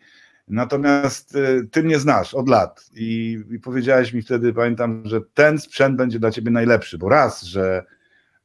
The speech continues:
mm, gdzieś tam będzie ze mną współgrał, e, barwowo, a dwa, że ma tyle możliwości symulacji innych mikrofonów.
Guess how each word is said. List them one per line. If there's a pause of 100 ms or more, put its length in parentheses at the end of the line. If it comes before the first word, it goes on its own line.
mm, (180)
gdzieś
tam
będzie
ze
mną
współgrał, (680)
e,
barwowo, (220)
a
dwa,
że
ma
tyle
możliwości
symulacji
innych
mikrofonów.